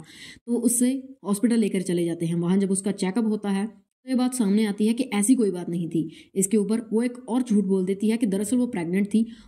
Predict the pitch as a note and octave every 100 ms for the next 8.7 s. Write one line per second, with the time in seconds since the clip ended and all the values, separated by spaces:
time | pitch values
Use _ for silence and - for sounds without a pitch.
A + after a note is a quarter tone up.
0 | - A#3+ C4 G#3+ A3 A#3+ F3 F#3+ G#3 B3
1 | A3 G#3 F#3 G#3 G#3 F3+ E3 F3 D#3+ D#3+
2 | D3 - _ - G#3 A3 A#3 A#3 G3+ G3
3 | A#3+ A#3 A3+ - F#3 F3 G3+ A3+ G#3+ G3
4 | F3+ G3+ G#3+ A#3 - - C4 A3 A#3 G#3
5 | F#3 G3+ F#3+ F#3+ F3 E3 D#3+ D#3 D#3 D#3+
6 | - - C4 C#4+ A3 A3+ G#3 G#3+ A#3+ A#3
7 | A3+ G3 G3 A3+ G#3+ G#3+ G#3+ G#3 A3+ A3
8 | A#3 A#3 G#3 F#3+ F#3 G#3+